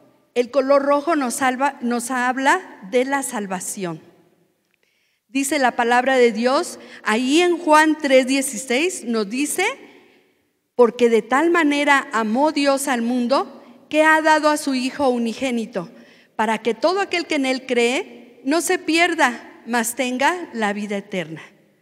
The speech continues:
Bueno, vamos a dar inicio con nuestros votos. Vamos a hacer el saludo a nuestra bandera cristiana. Nuestro saludo va a ser con nuestra mano extendida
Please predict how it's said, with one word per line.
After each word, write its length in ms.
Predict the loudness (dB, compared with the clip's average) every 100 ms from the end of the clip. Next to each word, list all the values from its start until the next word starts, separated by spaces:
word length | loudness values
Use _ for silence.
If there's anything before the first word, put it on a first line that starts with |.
| _ _ _ _ _
Bueno, 280 | -2 -2 -2
vamos 280 | -2 -4 -2
a 80 | 2
dar 220 | 2 2
inicio 440 | 0 -2 -2 -2
con 160 | -2 -4
nuestros 400 | -4 -6 -8 -2
votos. 640 | 2 2 4 0 -2 -6 -18 -20 -20 _ _ _
Vamos 360 | 0 0 -2
a 40 | -4
hacer 360 | 0 -2 0 0
el 200 | 0 0
saludo 800 | -2 0 -2 0 -2 -2 -10 -6
a 100 | -6
nuestra 440 | -4 -6 -6 -6
bandera 480 | -4 -2 -2 0 -2
cristiana. 600 | -4 -10 -8 -8 -6 -10 -18 -10
Nuestro 380 | -6 -6 -6 -8
saludo 560 | -6 -6 -4 -2 -2 -6 -18 -12 -4
va 180 | -2
a 60 | -2
ser 580 | -4 -4 -4 -6 -14 -12
con 160 | -10 -6
nuestra 340 | -8 -8 -8
mano 260 | -6 -8 -8
extendida 760 | -10 -10 -10 -12 -6 -6 -6